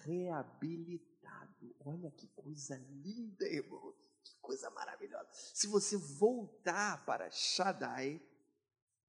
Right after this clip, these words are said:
você vai ser reabilitado. O que é esse negócio de Shaddai? Presta atenção. Shaddai tem várias interpretações, que é autossuficiente ou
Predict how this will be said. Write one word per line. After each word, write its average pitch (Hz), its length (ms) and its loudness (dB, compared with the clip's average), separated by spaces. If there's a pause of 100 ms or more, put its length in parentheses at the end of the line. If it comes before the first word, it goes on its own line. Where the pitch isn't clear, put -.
você 151 280 -2
vai 143 120 -2
ser 143 200 -8
reabilitado. 143 540 -8
O - 40 -18
que - 220 -10
é 285 40 -4
esse - 200 -2
negócio 170 320 4
de 147 80 4
Shaddai? 107 540 4
Presta 220 400 4
atenção. 135 500 2 (320)
Shaddai 190 580 8
tem 185 260 2
várias 165 440 4
interpretações, 170 1000 2 (240)
que 175 200 4
é 151 180 2
autossuficiente 202 1700 10
ou 190 380 10